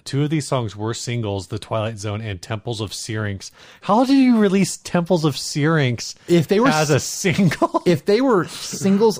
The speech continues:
Speaker 2: I'd never heard 'em on the radio in my life. And I've spent a good part of my life listening to classic rock radio,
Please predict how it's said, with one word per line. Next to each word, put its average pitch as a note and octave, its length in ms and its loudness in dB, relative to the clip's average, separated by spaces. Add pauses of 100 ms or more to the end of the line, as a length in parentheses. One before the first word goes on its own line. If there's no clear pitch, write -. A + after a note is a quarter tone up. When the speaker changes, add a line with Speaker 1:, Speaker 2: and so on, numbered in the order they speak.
Speaker 2:
I'd F3+ 340 -2
never C#3+ 420 4
heard C3+ 180 2
'em B2+ 280 0
on A#2 120 0
the A#2+ 100 0
radio A#2 420 2
in F#2+ 80 -2
my G2+ 100 0
life. G#2 240 -4
And B2+ 140 -4
I've F#3+ 120 -2
spent - 280 -6
a A2 80 -6
good C3 400 -2
part B2+ 120 0
of A#2+ 40 2
my A2+ 80 2
life G#2 280 0
listening G#2+ 300 -4
to F#2+ 80 -4
classic F#2+ 420 -6
rock E2+ 240 -2
radio, D#2+ 380 -4